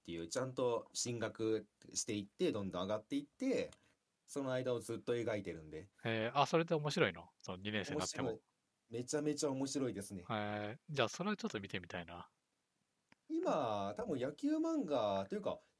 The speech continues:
Speaker 1: スポーツ漫画の中で多分一番人気だと思うんで、
Speaker 2: うん。
Speaker 1: あれは読んでみるといいかもしれませんよ。めちゃめちゃ面白い。
Speaker 2: 確かにその進級して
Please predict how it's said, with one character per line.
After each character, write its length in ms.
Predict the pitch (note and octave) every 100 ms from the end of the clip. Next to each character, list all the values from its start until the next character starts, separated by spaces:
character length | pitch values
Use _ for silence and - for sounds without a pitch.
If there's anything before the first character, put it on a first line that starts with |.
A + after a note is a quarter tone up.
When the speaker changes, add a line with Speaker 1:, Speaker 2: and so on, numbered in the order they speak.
| _
Speaker 1:
ス 100 | -
ポ 280 | - D#4 F#4
ー 40 |
ツ 140 | F4+ F4+
漫 260 | F#4 F4+
画 120 | A#3+ C#3
の 80 |
中 240 | B2 A#2+ A2
で 80 | G2
多 100 | A#2
分 100 | G#2
一 220 | G2+ F3+
番 180 | F#3+ G2+
人 160 | G#2 F#2+
気 80 |
だ 120 | - F#2
と 100 | F2
思 200 | F#2 G2
う 40 |
ん 100 | F2+
で、 320 | F2 E2+ E2 -
Speaker 2:
う 40 | -
ん。 20 |
Speaker 1:
あ 40 | -
れ 80 | E4
は 120 | D#4+
読 160 | B3+ D#4
ん 80 |
で 120 | G#3 A2
み 120 | A2+
る 100 | A2+
と 100 | G2
い 100 | C#3
い 40 |
か 120 | C#3
も 120 | F2 F2+
し 140 | G#2
れ 80 | F2+
ま 120 | F#2+
せ 120 | G2
ん 80 | F2
よ。 160 | D2 D2+
め 100 | G#2
ち 100 | C#3+
ゃ 20 |
め 100 | C#3+
ち 60 | C#3
ゃ 60 |
面 120 | A#2 A#2
白 220 | - F#2
い。 60 | - _
Speaker 2:
確 160 | - E3+
か 100 | A2
に 80 | F#2+
そ 160 | -
の 60 | F#2+
進 320 | - F#3 A3 -
級 240 | A3+ G#3+
し 100 | G3+
て 440 | - F3+ A2 F#2+